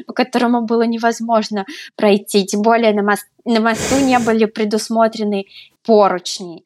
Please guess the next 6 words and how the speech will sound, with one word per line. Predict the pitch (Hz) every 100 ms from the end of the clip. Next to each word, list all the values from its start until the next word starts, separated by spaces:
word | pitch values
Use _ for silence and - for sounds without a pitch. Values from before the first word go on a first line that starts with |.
| _
Вот. | 220 208 202 185 185 -
Этот | 226 220 226
мост | 233 240 220
был | 220 220
совершенно | - 220 226 240 240 220
недоступен | 208 196 214 - 233 226 220 202